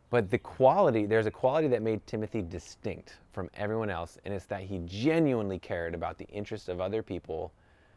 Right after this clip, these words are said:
before his own concerns. This is very different. And his character was proven. He says, "You, you've seen him. You've worked with him." His, the track record of Timothy is that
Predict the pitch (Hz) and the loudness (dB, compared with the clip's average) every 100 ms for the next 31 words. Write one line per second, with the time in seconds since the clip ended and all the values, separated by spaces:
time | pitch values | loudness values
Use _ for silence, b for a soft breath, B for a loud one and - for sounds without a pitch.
0 | b b _ - 90 - 107 98 87 80 | b b _ -10 -8 -2 0 0 -2 -6
1 | - 71 - - - - _ _ _ _ | -10 -14 -16 -18 -20 -20 _ _ _ _
2 | _ - _ _ _ _ _ - - 92 | _ -20 _ _ _ _ _ -8 -6 0
3 | 101 85 80 - - _ _ b b b | 0 0 -4 -10 -20 _ _ b b b
4 | 147 220 180 151 - 147 147 - 127 107 | 2 4 4 2 2 2 2 2 2 2
5 | - 127 151 107 113 120 117 110 127 175 | 2 2 4 2 -2 2 4 4 4 4
6 | 98 131 302 - 104 104 165 - _ b | 2 0 0 -2 -2 -2 -6 -10 _ b
7 | b b b 95 156 196 120 107 104 110 | b b b 4 4 6 2 2 2 2
8 | 123 - 98 160 160 - b b b b | 0 -2 0 0 0 -14 b b b b
9 | b - 101 - 143 190 - 107 101 92 | b -2 -2 4 4 4 -2 -2 0 -2
10 | 87 - 147 143 - 90 - 92 92 87 | -2 -4 -4 -2 -4 -6 -6 -6 -4 -4
11 | 82 | -6